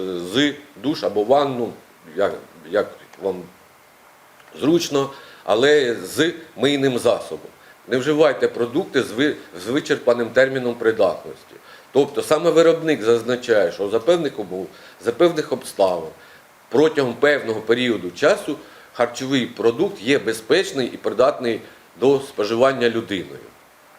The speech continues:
Це можуть бути і прогірклі жири, це можуть бути і інше псування. Ні в якому разі не вживати консерви, якщо є бомбаж,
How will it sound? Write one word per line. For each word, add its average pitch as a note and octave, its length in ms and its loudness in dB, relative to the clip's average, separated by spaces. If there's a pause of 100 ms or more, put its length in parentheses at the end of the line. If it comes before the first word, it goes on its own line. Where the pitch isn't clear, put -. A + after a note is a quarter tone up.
(380)
Це D3+ 140 4
можуть B2+ 300 -2
бути A2 200 -8
і A#2 40 -6
прогірклі A#2 600 0
жири, G2 380 -2 (380)
це D3+ 140 2
можуть B2 340 -2
бути A2 260 -6
і B2 160 0
інше C3 240 -2
псування. F#2+ 640 -4 (420)
Ні A2+ 80 -2
в - 20 2
якому D#3+ 400 2
разі C#3 320 2
не C3 120 0
вживати B2 480 0
консерви, B2 600 0
якщо A2+ 320 2
є B2 180 2
бомбаж, A#2 460 2